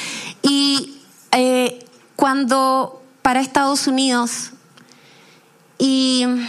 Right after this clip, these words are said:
cuando los esclavos eran muchos, tenían que deshacerse de ellos, entonces le ponían una piedrecita grandota, una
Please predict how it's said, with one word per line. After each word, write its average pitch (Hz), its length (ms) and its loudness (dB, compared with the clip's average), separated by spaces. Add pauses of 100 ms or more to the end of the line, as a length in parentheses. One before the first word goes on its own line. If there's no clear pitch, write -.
(1300)
cuando 247 260 -2
los 240 220 -2
esclavos 311 800 0 (240)
eran 269 260 2
muchos, 269 840 -2 (720)
tenían 285 480 0
que 285 560 -2 (140)
deshacerse 247 640 0
de 262 140 2
ellos, 254 240 0
entonces 220 440 -2
le 214 140 0
ponían 240 560 -2
una 226 480 -2
piedrecita 233 800 -2
grandota, 208 640 -2
una 214 260 -2